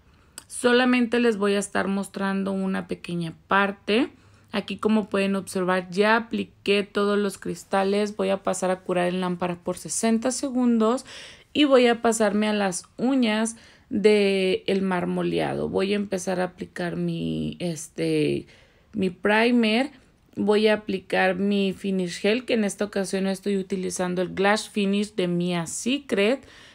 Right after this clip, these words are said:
Y voy a aplicar unas, eh, como que líneas con el mismo gel paint de Mia Secret para darle un efecto así como que entre doradito, para que tenga como que una luz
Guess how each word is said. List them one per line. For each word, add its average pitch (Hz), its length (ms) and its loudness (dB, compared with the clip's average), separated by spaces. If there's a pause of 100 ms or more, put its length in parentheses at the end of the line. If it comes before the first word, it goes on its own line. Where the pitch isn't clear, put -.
(140)
Y 285 220 2
voy 240 580 4
a 226 140 2
aplicar 214 920 0
unas, 214 520 0
eh, 180 440 0
como 180 320 -4
que 180 120 0
líneas 214 800 2
con 196 240 -2
el 185 120 -2
mismo 190 360 -2
gel 196 280 -2
paint 190 340 -4
de 190 100 0
Mia 185 360 -4
Secret 220 560 -4 (400)
para 269 240 6
darle 226 400 4
un 208 260 0
efecto 208 640 -4
así 202 220 -4
como 202 380 -4
que 190 120 -8
entre 175 400 -6
doradito, 165 720 -4
para 175 240 -4
que 180 100 -10
tenga 226 380 -2
como 202 320 -2
que 196 100 -2
una 196 440 0
luz 226 500 0